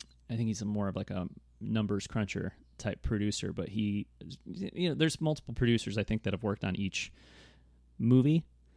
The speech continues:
Um, but this seems like she would be somebody who's sort of,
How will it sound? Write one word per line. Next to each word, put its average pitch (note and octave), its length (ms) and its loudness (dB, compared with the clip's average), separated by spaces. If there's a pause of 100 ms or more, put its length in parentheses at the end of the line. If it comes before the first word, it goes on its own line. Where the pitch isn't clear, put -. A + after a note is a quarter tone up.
(420)
Um, G#2 560 4
but - 160 2
this B2 120 4
seems A2+ 300 2
like G2 260 -2 (160)
she - 280 2
would G#2 180 4
be G2 240 2
somebody G2+ 400 2
who's F#2+ 260 0
sort G2 260 -2
of, F#2 360 -4